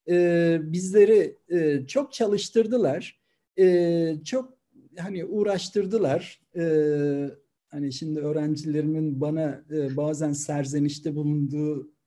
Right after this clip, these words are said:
tabirle bizleri çok kastılar. E,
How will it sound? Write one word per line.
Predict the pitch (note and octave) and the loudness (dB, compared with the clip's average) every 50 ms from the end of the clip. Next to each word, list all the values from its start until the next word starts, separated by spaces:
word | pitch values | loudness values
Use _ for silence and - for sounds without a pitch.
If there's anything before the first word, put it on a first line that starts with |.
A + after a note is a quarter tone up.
| _ _ _ _ | _ _ _ _
tabirle | _ D3+ C#3+ D3 C#3+ D3 D#3 D#3 D3+ D3 C3+ C3 - _ _ _ _ _ | _ -10 -8 -6 -6 -6 -4 -4 -4 -4 -4 -6 -10 _ _ _ _ _
bizleri | G#2 - G3+ D3 D3 E3+ F3 G3+ | -16 -14 -12 -8 -6 -6 -6 -4
çok | G3+ - G#3 G3 - | -4 -4 -6 -6 -8
kastılar. | - - F3 E3+ - - - A3 F#3 C3 A2+ - - _ _ _ _ _ _ _ _ _ _ _ _ _ - | -10 -12 -12 -12 -10 -10 -6 -4 -4 -4 -4 -6 -8 _ _ _ _ _ _ _ _ _ _ _ _ _ 0
E, | F#3 F3+ F3+ F3+ F3 F3 E3+ | 2 4 4 4 4 2 0